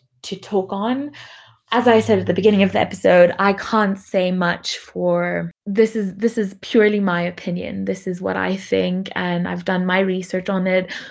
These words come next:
Obviously, there's different opinions out there. But as for now, I really think that if the Olympics want to continue being one of the biggest sport competitions in the world and attracting not only athletes, but also viewers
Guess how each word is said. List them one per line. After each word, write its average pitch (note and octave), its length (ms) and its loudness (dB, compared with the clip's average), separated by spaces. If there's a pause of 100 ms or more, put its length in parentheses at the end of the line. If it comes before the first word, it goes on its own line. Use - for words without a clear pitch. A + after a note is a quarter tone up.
(140)
Obviously, F#3 400 2
there's F3+ 220 4
different F3+ 380 0
opinions F#3 460 -2
out F#3+ 280 -2
there. G3 380 0 (420)
But F#3+ 360 4 (100)
as G#3 260 2
for G#3 240 2
now, E3+ 460 -2
I F#3+ 80 -4
really G#3+ 360 -2
think F3+ 500 -4
that F#3 420 -4 (260)
if B3 220 2
the B3 140 4
Olympics G3+ 480 0
want F#3+ 180 -4
to - 80 -14
continue F#3 420 -6
being F3 580 -6 (120)
one F#3 180 -4
of F3 160 -2
the F#3 80 -8
biggest F3+ 460 -6
sport F#3 280 -6
competitions F3 680 -8
in F3 80 -2
the E3+ 80 -2
world F3 340 -2
and F#3 140 -4
attracting F#3 720 -6 (360)
not D4 220 4
only A#3 300 6
athletes, G3 500 -2
but G#3+ 160 -4
also A3+ 380 0
viewers F3+ 580 -4